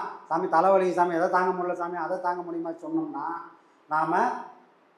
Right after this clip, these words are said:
எதுக்குமே உதவாத போயிடுவோம். சில விஷயங்களை கடந்து போனோம்னா அதுக்கான பலன் அதிகம்.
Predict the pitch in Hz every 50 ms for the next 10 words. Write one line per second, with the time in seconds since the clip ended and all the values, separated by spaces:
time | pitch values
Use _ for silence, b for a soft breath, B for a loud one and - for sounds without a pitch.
0 | _ _ - 151 165 175 190 196 196 190 202 190 170 160 160 165 160 160 160 -
1 | - 143 135 131 127 123 127 123 123 - - - - - _ _ _ _ _ _
2 | _ - 165 170 180 180 175 175 170 - 226 220 214 196 - - 165 180 208 208
3 | 208 170 175 175 165 151 151 156 165 185 196 - - B B B B B B -
4 | 156 175 180 185 - 190 180 175 175 175 208 247 269 - - - - - - -
5 | _ _ _ _ _ _ _ _ _ _ _ _ - 160 185 202 220 208 180 175
6 | 175 165 - - - -